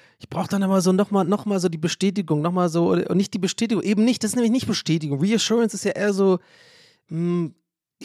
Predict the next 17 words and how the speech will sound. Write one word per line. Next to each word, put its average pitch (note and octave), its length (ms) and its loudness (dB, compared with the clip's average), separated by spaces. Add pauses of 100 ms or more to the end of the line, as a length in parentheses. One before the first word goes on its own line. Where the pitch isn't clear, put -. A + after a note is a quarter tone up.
(180)
die F#3 80 -2
Beruhigung, E3+ 720 2
dass C3+ 160 -4
mir D#3+ 80 0
jemand D3 220 -2
anders F3+ 320 -2
sagt: D#3 180 -8
Ja, C#3 120 0
ist - 180 -2
okay, D#3 220 0
Donny, C3+ 240 2
war C3 80 4
jetzt B2+ 100 0
nicht C3+ 120 -2
so B2+ 80 2
schlimm, C3 280 0
oder, D3 340 2